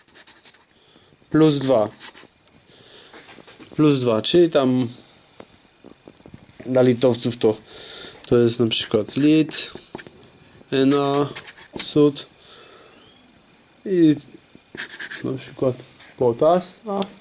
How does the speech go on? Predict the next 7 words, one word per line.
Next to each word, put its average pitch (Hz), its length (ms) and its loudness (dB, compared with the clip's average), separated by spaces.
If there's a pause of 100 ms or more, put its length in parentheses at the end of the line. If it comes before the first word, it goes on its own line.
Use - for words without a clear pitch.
(500)
przykładem 143 460 2
berylowców 135 640 0
mogą 131 300 2
być 127 240 0
M 151 260 2
G 156 340 2 (2500)
i 151 340 -4